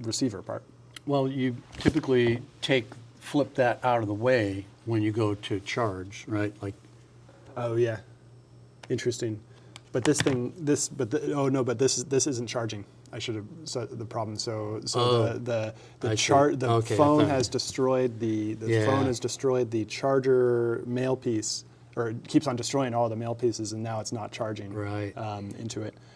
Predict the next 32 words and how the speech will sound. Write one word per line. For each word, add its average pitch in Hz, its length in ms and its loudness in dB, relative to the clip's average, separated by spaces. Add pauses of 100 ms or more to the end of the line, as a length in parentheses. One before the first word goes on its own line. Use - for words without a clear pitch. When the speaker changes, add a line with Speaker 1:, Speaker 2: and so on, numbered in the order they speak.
(160)
Speaker 1:
And, 101 240 -8
uh, 101 320 -6
I - 60 -4
think, 120 180 -4
I 110 100 -4
think 107 180 -8
I - 20 -6
have 95 120 -8
to 107 60 -8
get 104 120 -8
a 98 40 -10
new 101 140 -10
phone, 104 260 -10
but - 240 -8 (320)
<laughs> - 360 0
yeah. 202 100 2 (260)
It's - 220 -10 (140)
Speaker 2:
Well, 123 240 2
well, 143 200 8
you 139 120 4
can 139 120 6
probably 156 540 6
with 123 160 4
that 127 240 -2
phone 123 480 0
do, 110 460 4 (100)
uh, 104 160 -2
wireless 107 460 2
charging. 98 520 -6 (760)
Speaker 1:
Oh, 135 460 -4
interesting. 135 380 -8 (160)
Okay. - 240 -8